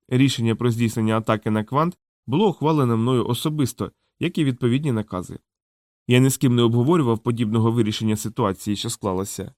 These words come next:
і не чув подібних пропозицій від офіцерів бронзової доби. Суддя. Ви намагаєтеся взяти на себе всю відповідальність за цю подію, але це не полегшить ані вашого становища, ані становища людей, яких ви намагаєтеся захистити. Прокурор.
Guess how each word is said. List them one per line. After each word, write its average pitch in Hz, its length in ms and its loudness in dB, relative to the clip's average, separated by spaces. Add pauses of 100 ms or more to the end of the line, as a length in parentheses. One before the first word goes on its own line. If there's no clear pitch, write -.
(280)
і 120 160 4
не 120 120 4
чув 190 240 -2
подібних 120 460 0
пропозицій 120 580 -2
від 113 200 -2
офіцерів 123 500 -2
бронзової 117 500 0
доби. 107 320 -6 (460)
Суддя. 123 440 -4 (460)
Ви 196 160 2
намагаєтеся 156 580 0
взяти 123 280 -2
на 123 120 0
себе 151 280 -2
всю 120 220 -2
відповідальність 120 680 -2
за 110 100 -2
цю 110 180 -4
подію, 107 440 -4 (340)
але 117 240 2
це 123 180 0
не 123 100 -2
полегшить 143 600 -4
ані 131 180 0
вашого 127 340 -2
становища, 127 600 -4 (320)
ані 120 180 0
становища 131 520 -2
людей, 147 360 -2
яких 117 340 -4
ви 123 100 0
намагаєтеся 113 680 0
захистити. 117 680 -8 (460)
Прокурор. 127 520 -4